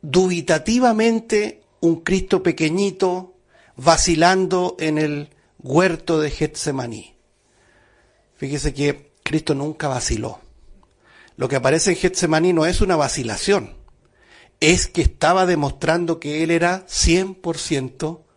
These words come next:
hombre. Él padeció como hombre y debía padecer como hombre para llevar todos nuestros pecados como hombre a la cruz. Pero Él nunca vaciló. ¿Por qué digo esto? Porque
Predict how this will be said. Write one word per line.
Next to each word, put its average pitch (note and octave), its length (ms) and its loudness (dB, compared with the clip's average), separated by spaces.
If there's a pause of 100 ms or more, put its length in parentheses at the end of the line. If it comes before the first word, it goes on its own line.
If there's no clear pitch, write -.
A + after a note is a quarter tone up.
(360)
hombre. - 580 0 (640)
Él A3 320 6
padeció F#3 640 4
como F3+ 320 2
hombre A3+ 260 2
y D#3 100 0
debía A3 560 0
padecer G3 480 2
como F#3 340 4
hombre B3+ 320 2 (300)
para F#3 280 6
llevar F#3 560 6
todos D#4 360 10
nuestros B3 360 2
pecados F#3 500 0
como C3 380 2
hombre C#3 420 2 (180)
a B2+ 100 -4
la B2 140 -4
cruz. - 400 -12 (600)
Pero - 160 0
Él C#3 120 -2
nunca E3+ 260 -4
vaciló. A2+ 540 -10 (800)
¿Por - 160 -8
qué D3+ 140 0
digo D#3 220 2
esto? E3 260 -2
Porque C#3 280 -6